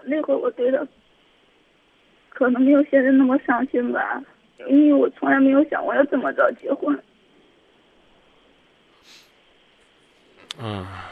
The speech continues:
Speaker 1: 但是这个事情出了，这个是订完婚之后，我觉得我现在要，要是如果再做的话，我，我就，我，我有点那个啥，有点觉得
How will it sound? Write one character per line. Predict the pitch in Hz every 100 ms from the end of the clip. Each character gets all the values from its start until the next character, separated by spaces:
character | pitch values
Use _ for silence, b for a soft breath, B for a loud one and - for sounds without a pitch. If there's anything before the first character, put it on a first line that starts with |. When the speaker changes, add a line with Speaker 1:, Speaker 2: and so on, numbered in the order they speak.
| B B B B B _ _ _ _
Speaker 1:
但 | 302 311
是 | 302 320 b b b b b -
这 | 330
个 | 285 294
事 | 302
情 | 262 269
出 | 269 311 277
了， | 269 277 -
这 | 349
个 | 277 269
是 | 294 254
订 | - 269
完 | 247 277
婚 | 294 277
之 | 269 294
后， | 294 262 - - _ _ _
我 | 233 214
觉 | 240
得 | 262 330 B B B -
我 | 226 262
现 | 302 294
在 | 285 262
要， | 240 233
要 | 277 254
是 | 247
如 | 240 254
果 | 262
再 | 240 285 226
做 | 240
的 | 247
话， | 240 - - -
我， | 240 240
我 | 240 240
就， | 233 190 - _
我， | - -
我 | 240
有 | 254 269
点 | 226 -
那 | 254
个 | 240 -
啥， | - -
有 | - 226
点 | 240 214
觉 | 240
得 | 254